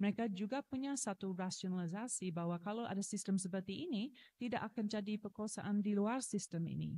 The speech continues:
maupun tetap ada perkosaan di luar sistem ini. So, semua rasional itu kita bisa mempertanyakan juga, tapi itu rasional pada saat, uh, ya, uh, dari militer Jepang.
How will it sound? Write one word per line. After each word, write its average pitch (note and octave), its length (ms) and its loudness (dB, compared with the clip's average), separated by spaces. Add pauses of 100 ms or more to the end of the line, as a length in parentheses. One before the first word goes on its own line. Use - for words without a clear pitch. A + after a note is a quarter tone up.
(300)
maupun G3+ 400 0 (480)
tetap A3 380 -2
ada F3 260 0 (160)
perkosaan F3+ 560 -2
di E3+ 80 0
luar E3+ 320 0
sistem E3 400 -6
ini. D#3 240 -2
So, E3 240 -2
semua A#3+ 400 2
rasional A3+ 640 2
itu F4 400 -6
kita A3 240 -6
bisa F3+ 320 -2
mempertanyakan E3+ 800 -2
juga, E3 320 -6 (320)
tapi F3 240 -2
itu G#3 400 -2
rasional F3+ 680 -2
pada E3 240 -2
saat, E3 280 -4 (280)
uh, E3 160 -4 (320)
ya, E3 320 2 (600)
uh, E3 200 6
dari E3 280 2
militer E3 360 0
Jepang. D#3+ 320 -4